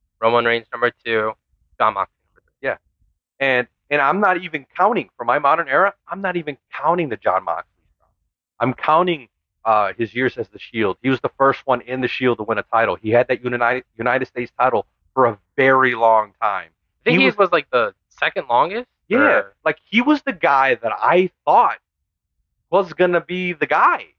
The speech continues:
Speaker 2: Like, I mean, uh, yeah, I looked at Roman, but I thought, like, for someone who's ready now, I thought of all three guys, when I first saw them, the one that was ready right now was Dean Ambrose. He was already on the mic talking like he's been doing this for years.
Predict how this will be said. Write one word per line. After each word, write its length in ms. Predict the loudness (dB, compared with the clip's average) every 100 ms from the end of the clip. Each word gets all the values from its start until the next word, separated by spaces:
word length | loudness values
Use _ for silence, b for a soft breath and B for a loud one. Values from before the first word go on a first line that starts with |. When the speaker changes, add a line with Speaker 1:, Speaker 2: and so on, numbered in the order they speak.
| _ _ -4
Speaker 2:
Like, 260 | -2 -2 -6 -2
I 60 |
mean, 140 | 0 2
uh, 40 |
yeah, 240 | 2 4 4
I 100 | 2
looked 180 | 0
at 100 | 0
Roman, 220 | 2 2 2
but 120 | 0
I 60 |
thought, 240 | 2 0 0
like, 160 | -4 _ _ -14
for 80 | -4
someone 260 | -2 -2
who's 180 | -6 -2
ready 240 | -2 -2
now, 540 | -4 0 2 4 2 -2 _ _ _ -8
I 60 | -2
thought 180 | 0 2
of 260 | 2 2 0 0
all 260 | 2 2 -2
three 200 | -6 0
guys, 300 | 2 2 -2
when 100 | -2
I 120 | -2 -2
first 180 | -6 0
saw 180 | 0 0
them, 140 | -2
the 60 | -4
one 180 | -2 0
that 80 |
was 140 | 0 0
ready 280 | -2 -2 -16 _ _ _ _ _ _ 0
right 220 | 0 0 -2
now 340 | 0 0 -4 _ _ -18
was 140 | -18 -8
Dean 180 | -4 0
Ambrose. 340 | -2 -4 -18
He 60 | _
was 120 | -2
already 240 | 2 4 2
on 120 | 2
the 80 | 2
mic 240 | 0 0 0
talking 260 | 0 0 -6
like 120 | -8
he's 120 | -10
been 140 | -18 -10
doing 180 | -6 -6
this 120 | -8
for 120 | -14
years. 360 | -6 -4 -4